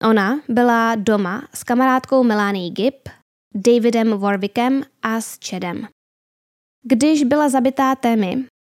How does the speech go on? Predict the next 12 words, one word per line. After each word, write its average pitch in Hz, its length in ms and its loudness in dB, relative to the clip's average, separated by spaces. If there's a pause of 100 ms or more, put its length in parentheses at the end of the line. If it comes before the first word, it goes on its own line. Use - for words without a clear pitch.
(200)
Lori 233 440 2
byla 214 340 0
na 208 140 0
Havaji 202 560 -2
se 214 160 -4
svou 220 260 -2
neteří 202 640 -4
Melanie 190 400 -4
Pavlovsky 208 640 -4
a 220 180 -4
další 196 500 -4
ženou 175 420 -6